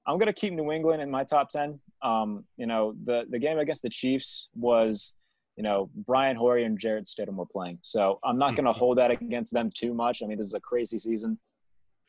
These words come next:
Speaker 1: and different factors are gonna have to come into play, and we saw it, um, for them already. So I still like New England. I still think that they are a top ten team. You know, Cam's been very good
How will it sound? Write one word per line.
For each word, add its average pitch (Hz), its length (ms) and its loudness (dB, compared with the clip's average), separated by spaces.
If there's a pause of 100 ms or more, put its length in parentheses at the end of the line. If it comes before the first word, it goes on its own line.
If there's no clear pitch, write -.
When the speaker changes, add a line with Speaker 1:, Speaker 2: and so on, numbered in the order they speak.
(220)
Speaker 1:
and 110 460 0
different 117 300 -6
factors 117 360 0
are 113 60 -4
gonna 110 180 -6
have 104 140 -8
to 104 80 -12
come 113 180 -6
into 117 140 -2
play, 113 380 4 (100)
and 104 120 -12
we 101 80 -6
saw 98 340 2
it, 98 100 -4 (680)
um, 98 480 2 (380)
for 113 100 -4
them 101 180 -2
already. 95 340 -4
So 101 420 -4
I 123 80 -2
still 139 280 0
like 131 220 4
New 123 200 -2
England. 120 300 -2
I 107 60 -6
still 107 220 -8
think 113 380 -8
that 95 120 -8
they 107 160 2
are 104 120 4
a 104 160 -8
top 110 260 -2
ten 107 180 -2
team. 104 300 -6 (460)
You - 60 -10
know, 190 220 -6
Cam's 120 300 2
been 113 140 0
very 113 260 4
good 107 360 2